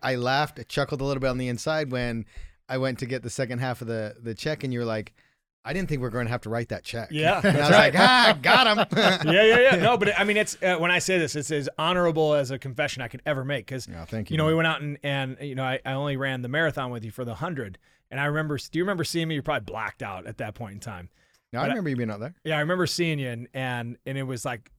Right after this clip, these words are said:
Speaker 2: such an overwhelming sense of pride to wa-, and you were broken. I mean, you were damn near delirious. I mean, I'm looking at this guy, and I'm thinking, "This guy is, you wanna talk about putting it together." Like, you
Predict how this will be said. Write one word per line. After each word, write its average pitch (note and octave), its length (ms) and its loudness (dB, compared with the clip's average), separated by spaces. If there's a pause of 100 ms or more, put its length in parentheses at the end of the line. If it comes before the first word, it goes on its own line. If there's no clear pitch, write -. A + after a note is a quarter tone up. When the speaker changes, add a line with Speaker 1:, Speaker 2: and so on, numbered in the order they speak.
Speaker 2:
such - 540 -4
an C3+ 200 -8
overwhelming C3 760 -4
sense A#2 300 -10
of A2 140 -14
pride A#2+ 560 -10
to B2+ 100 -6
wa-, A2 200 -10
and C#3+ 200 -4
you B2 100 -6
were G2 60 -10
broken. F2+ 420 -14
I E2+ 40 -18
mean, G#2 140 -12
you B2+ 120 -4
were G2+ 180 -10 (840)
damn C#3 220 -4
near A#2+ 120 -6
delirious. A2+ 560 -6
I C#3 40 -6
mean, D3 140 -2
I'm D3+ 100 -4
looking D3+ 180 -2
at C3 60 -6
this E3 140 -10
guy, B2 180 -6
and B2 80 -8
I'm A#2+ 100 -10
thinking, A2 460 -14
"This F3 160 -8
guy B2+ 280 -4
is, G#2+ 220 -12
you C3+ 160 -6
wanna C#3+ 140 -6
talk C3+ 220 -4
about A#2 240 -8
putting B2+ 200 -8
it A#2 80 -12
together." A#2+ 380 -6
Like, G2+ 160 -16 (760)
you A#2 100 -20